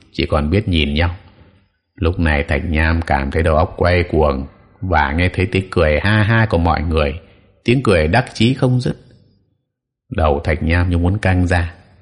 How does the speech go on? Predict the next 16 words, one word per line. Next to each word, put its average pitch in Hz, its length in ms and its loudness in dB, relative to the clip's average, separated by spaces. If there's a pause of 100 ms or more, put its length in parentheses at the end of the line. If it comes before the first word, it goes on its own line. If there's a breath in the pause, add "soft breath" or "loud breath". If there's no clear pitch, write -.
(160)
câu 92 200 2
hỏi 71 260 0
rất 117 260 -2
to 104 240 2
quay 107 300 2
cuồng 90 280 0
trong 98 200 0
đầu: 73 260 0 (960)
"Ở 95 160 2
cái 107 100 2
cầu 82 280 2
thang 87 240 2
dài 73 300 2
vô 87 180 0
tận 92 220 -2
đó, 80 280 0